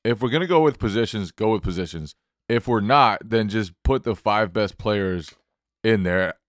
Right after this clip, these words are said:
T-, to me, Tatum actually had, like, a really healthy, uh, perspective about this. In the first, after the first returns of voting,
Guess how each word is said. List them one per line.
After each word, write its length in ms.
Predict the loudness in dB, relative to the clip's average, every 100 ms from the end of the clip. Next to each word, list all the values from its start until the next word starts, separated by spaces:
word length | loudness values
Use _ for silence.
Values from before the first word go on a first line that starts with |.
| _ _ _ _ _ _
T-, 120 | -8 -4
to 120 | -2
me, 200 | 2 0
Tatum 360 | 2 2 2 2
actually 380 | 2 -2 -4 -2
had, 240 | 0 0
like, 160 | 0 -2
a 120 | -2
really 340 | 0 -2 -2
healthy, 840 | -2 -2 -2 -4 -4 -4 -6 -8 -10 -6
uh, 440 | -4 -4 -4 -8 -14 _ _ -4
perspective 500 | -2 -2 -4 -4 -6
about 260 | -4 -4 -2
this. 160 | -4
In 140 | -2 -2
the 80 |
first, 460 | -4 -2 -2 -2 -8 _ _
after 220 | -4 -4 -2
the 120 | -4
first 380 | -2 -2 -2 -8 _ _ _ -6
returns 520 | -4 -2 0 0 -4
of 100 | -4
voting, 480 | -2 0 -2 -6